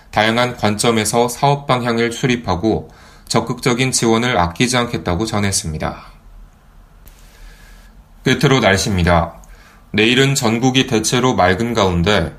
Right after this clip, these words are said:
무더위가 기승을 부리겠습니다. 아침 최저 기온은 이십일 도에서 이십팔 도, 낮 최고 기온은 삼십 도에서 삼십칠 도로 예보돼 평년보다 높겠습니다.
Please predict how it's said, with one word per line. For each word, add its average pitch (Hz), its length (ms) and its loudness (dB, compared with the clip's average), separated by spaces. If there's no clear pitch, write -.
무더위가 117 680 2
기승을 139 420 2
부리겠습니다. 90 840 -2
아침 107 400 0
최저 147 360 2
기온은 131 400 0
이십일 127 480 2
도에서 113 320 2
이십팔 101 540 -2
도, 82 280 0
낮 98 260 2
최고 139 280 0
기온은 117 420 0
삼십 147 440 -2
도에서 117 360 0
삼십칠 147 640 -2
도로 117 300 0
예보돼 87 520 0
평년보다 127 680 2
높겠습니다. 85 880 -2